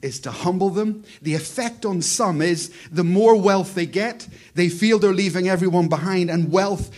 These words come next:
makes people proud. Even simple things.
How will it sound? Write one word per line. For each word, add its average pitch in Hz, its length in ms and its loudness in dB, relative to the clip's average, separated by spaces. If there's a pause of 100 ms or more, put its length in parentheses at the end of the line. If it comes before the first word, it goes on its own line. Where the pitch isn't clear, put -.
makes 180 500 -4 (200)
people 185 540 -4 (140)
proud. 170 800 0 (500)
Even 202 440 4
simple 196 600 2
things. 170 680 -6